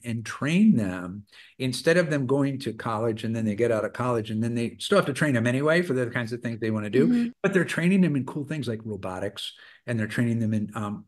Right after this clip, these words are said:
Speaker 1: pharmaceutical, like working in the, um, you know, in the pharmacies. And it's
Speaker 2: Mm.
Speaker 1: like, wow, that's cool. And one of the things they said in the article was that what, you know, they know that they're gonna do this training and not everybody's gonna stay,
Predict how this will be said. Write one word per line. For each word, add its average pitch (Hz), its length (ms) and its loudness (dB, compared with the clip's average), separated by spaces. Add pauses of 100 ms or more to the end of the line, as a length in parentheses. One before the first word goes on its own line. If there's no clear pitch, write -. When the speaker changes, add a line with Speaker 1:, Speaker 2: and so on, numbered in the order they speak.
Speaker 1:
pharmaceutical, 113 640 -2
like 104 220 -4
working 113 280 -4
in 107 140 -2
the, 101 320 -6
um, 101 320 -6
you 120 60 -6
know, 107 100 -4
in 101 80 -6
the 101 60 -8
pharmacies. 107 640 -2
And 110 160 -4 (240)
it's - 160 -4
Speaker 2:
Mm. - 40 0
Speaker 1:
like, 135 240 0
wow, 101 120 -8
that's 123 140 0
cool. - 280 2
And 131 220 0
one 151 160 2
of 202 100 4
the 202 60 0
things 165 180 0
they 143 120 0
said 139 180 0
in 117 80 -2
the 110 100 -2
article 139 460 0
was 107 220 -6
that 104 340 -6 (460)
what, 135 420 2
you 139 100 -2
know, 117 260 -2 (180)
they 143 360 2
know 123 280 4
that 120 140 -2
they're 127 120 0
gonna 131 200 -2
do 123 140 -2
this 113 160 -4
training 123 440 -6
and 120 100 -2
not 123 160 -2
everybody's 110 420 0
gonna 101 160 -8
stay, 90 320 -8